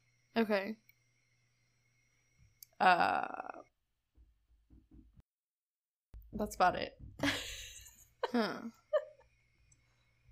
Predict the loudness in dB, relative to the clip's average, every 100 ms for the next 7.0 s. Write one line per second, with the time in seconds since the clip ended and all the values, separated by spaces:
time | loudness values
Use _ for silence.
0 | -20 _ _ _ _ _ _ _ _ 6
1 | 6 8 6 8 6 6 6 8 6 6
2 | 4 0 2 4 4 2 0 2 0 4
3 | 6 6 6 2 2 2 2 4 4 4
4 | 2 0 -2 -2 0 0 2 0 0 4
5 | 4 4 2 4 2 2 2 2 2 2
6 | 0 -2 -2 -4 -4 0 2 4 2